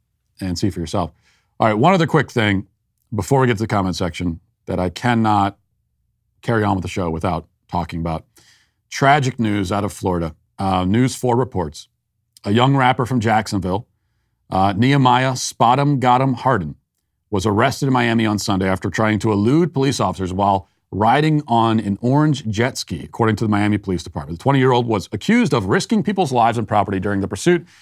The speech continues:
that started near the Miami Marine Stadium in Vir-, Virginia Key. Spottum Gotham, best known for the success of his Beatbox single after it climbed to the Billboard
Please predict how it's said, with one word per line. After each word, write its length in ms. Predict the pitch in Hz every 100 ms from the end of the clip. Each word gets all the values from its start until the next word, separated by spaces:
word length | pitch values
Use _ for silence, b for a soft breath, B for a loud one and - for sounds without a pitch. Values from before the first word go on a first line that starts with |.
| b b b b
that 100 | 120
started 360 | - 160 160 131
near 180 | 131 123
the 140 | 113
Miami 360 | 107 113 127 117
Marine 320 | 110 110 104
Stadium 420 | - 151 143 131
in 100 | 101
Vir-, 240 | 98 101 101
Virginia 480 | 95 90 107 101 87
Key. 420 | - 147 143 139 -
Spottum 340 | - - 131 120
Gotham, 280 | 127 139 113
best 220 | 131 127
known 160 | 131
for 200 | 113 113
the 100 | 98
success 400 | 95 - 147 127
of 60 | 110
his 160 | 98 87
Beatbox 800 | - 180 - - 107 101 - -
single 340 | 117 101 110
after 160 | 104 104
it 60 |
climbed 240 | - 117 107
to 40 |
the 60 | 95
Billboard 400 | 117 113 104